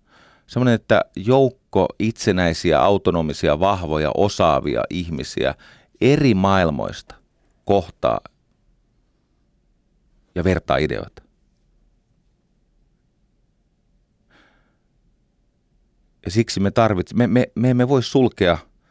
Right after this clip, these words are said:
niin kuin, itseämme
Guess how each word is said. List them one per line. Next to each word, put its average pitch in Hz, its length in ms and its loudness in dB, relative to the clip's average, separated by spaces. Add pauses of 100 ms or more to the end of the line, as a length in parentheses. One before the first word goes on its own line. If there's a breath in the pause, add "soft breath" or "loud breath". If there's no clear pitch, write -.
(1300)
niin 87 160 -8
kuin, - 180 -2 (280)
itseämme 80 840 0